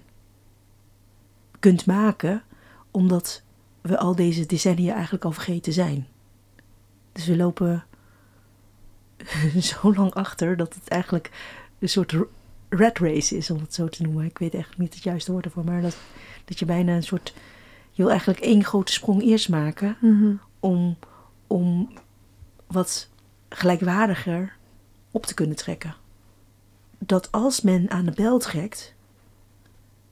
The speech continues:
Speaker 1: om te zeggen bijvoorbeeld, "Ik word daar of daar niet geholpen", dat het ook gehoord wordt. Dat ze niet weggestuurd worden bij een politiebureau als ze bijvoorbeeld aangifte ge-,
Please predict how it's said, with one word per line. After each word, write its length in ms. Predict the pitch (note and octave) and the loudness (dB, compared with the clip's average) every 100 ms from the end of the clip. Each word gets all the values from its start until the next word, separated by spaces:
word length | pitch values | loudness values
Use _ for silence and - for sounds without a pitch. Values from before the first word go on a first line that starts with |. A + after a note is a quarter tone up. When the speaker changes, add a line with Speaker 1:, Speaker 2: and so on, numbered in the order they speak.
| _ _ _ _ _ | _ _ _ _ _
Speaker 1:
om 140 | - F#3+ | -4 0
te 80 | F3+ | 2
zeggen 300 | F#3+ F#3 F3 | 0 0 -4
bijvoorbeeld, 400 | E3+ E3+ E3+ - - | -2 -2 -4 -8 -4
"Ik 240 | G#3 F#3+ | -2 -2
word 420 | - F#3 F3 - - - - | -2 -2 -2 -8 -14 -20 -10
daar 420 | F3+ F3 F#3+ G3 | -2 0 2 0
of 120 | G#3+ | -2
daar 380 | - F#3 F3+ E3+ | -2 0 0 0
niet 220 | E3+ F#3 | 0 0
geholpen", 640 | - F3 A3 A3+ - G3+ - _ _ _ _ _ _ _ _ _ _ _ - - _ | -2 0 0 0 -2 -8 -10 _ _ _ _ _ _ _ _ _ _ _ -20 -20 _
dat 200 | - G3 | -8 -6
het 160 | F#3 A#3+ | -2 -2
ook 160 | G#3+ | -2
gehoord 400 | - G3 A3+ C4 | -4 -2 0 0
wordt. 340 | E3+ D3+ - - | -2 -6 -10 -14
Dat 140 | - - | -12 -2
ze 100 | G3+ | 2
niet 180 | A#3 | 2
weggestuurd 580 | G#3+ G#3+ - - G3+ F3+ | 2 -2 -2 -4 -2 0
worden 200 | F#3 E3+ | 0 0
bij 120 | E3+ | 0
een 60 | E3 | -2
politiebureau 580 | F#3 F3+ - - E3+ - | -2 -2 -4 -4 -2 -2
als 120 | D#3 | -4
ze 60 | - | -6
bijvoorbeeld 360 | E3+ F#3 F#3 - | -8 -8 -8 -4
aangifte 500 | F#3+ F#3 F#3 - - | -2 -2 -2 -6 -6
ge-, 260 | F#3 F#3+ | -4 -4